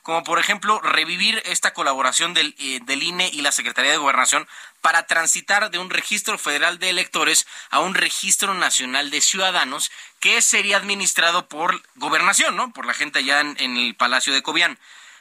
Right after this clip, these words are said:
Eh, también que, eh, la ine o la,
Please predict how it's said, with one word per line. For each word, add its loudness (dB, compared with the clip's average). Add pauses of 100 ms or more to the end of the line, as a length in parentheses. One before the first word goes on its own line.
(180)
Eh, 0
también -2
que, 2
eh, -2
la 2
ine -2
o -6
la, 0